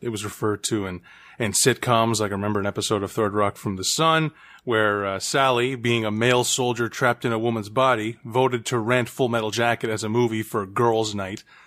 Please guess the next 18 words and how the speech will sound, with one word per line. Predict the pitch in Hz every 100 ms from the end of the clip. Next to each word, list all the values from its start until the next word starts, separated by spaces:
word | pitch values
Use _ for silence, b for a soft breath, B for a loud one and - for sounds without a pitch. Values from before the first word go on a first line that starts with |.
| B B B B
Uh, | -
and | 117 117 120
of | 117
course, | - 139 127 160
<laughs> |
I, | 139 135
I'd | 123 123
see | - 139
R. | 127 135
Lee | 131
Ermey | 127 135 135 120 117
in | 117 113 107
various | 104 104 123 127 123 123
other | 120
movies | 110 113 120 123 117 - _ _ _
playing | - 143 139 139
this | 120 139 -
character | - 165 151 - 101 113